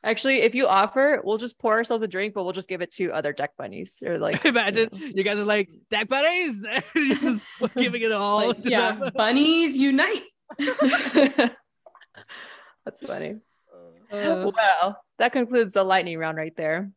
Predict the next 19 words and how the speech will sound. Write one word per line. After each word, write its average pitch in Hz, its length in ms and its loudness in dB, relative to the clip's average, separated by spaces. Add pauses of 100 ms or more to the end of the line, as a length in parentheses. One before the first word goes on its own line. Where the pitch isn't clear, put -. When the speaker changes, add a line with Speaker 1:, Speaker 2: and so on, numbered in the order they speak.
(140)
Speaker 2:
Okay, 180 360 -6
dope. 262 320 0 (260)
Speaker 1:
<laughs> - 260 -16
Speaker 3:
That's 220 260 0
it 233 200 0
for 214 120 0
the 196 100 0
questioning 196 580 -2
today. 170 480 -8 (840)
Speaker 1:
Mm-hmm. 202 140 -4
Speaker 2:
Okay. 190 340 -4 (180)
Is 170 160 -6
that, - 240 0
Speaker 1:
I 196 80 -6
think 254 180 0
Speaker 2:
wait. 226 120 2
Speaker 1:
I, 196 400 2
I 202 60 -6
think 226 220 -12